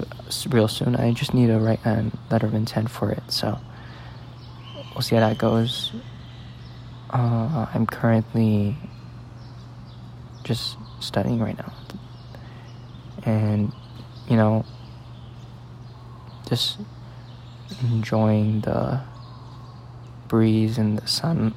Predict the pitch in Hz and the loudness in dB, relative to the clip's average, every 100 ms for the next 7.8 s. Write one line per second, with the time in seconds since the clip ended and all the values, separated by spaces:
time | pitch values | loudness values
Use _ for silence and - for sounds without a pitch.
0 | - 117 104 110 104 104 104 - - 101 | 2 4 6 6 6 6 4 0 -2 0
1 | - - - 113 107 104 - - - 110 | 0 -4 -2 0 2 0 -4 -10 -4 0
2 | 107 - - - - - - - - - | 0 0 -2 0 0 -2 -4 -4 -4 -2
3 | 110 113 - - - - - - - - | 0 -2 -4 -14 -14 -16 -16 -16 -16 -16
4 | - - - - - 110 107 104 - 107 | -16 -12 -10 -8 0 4 4 2 0 -2
5 | - 113 120 120 - 110 110 123 - - | -2 -4 -2 -2 -2 0 0 -2 -10 -14
6 | - - - - 117 - - - - 117 | -16 -14 -6 0 0 -2 -10 -8 0 4
7 | 107 104 101 - - - 147 - | 6 4 2 -2 -4 -4 -4 -6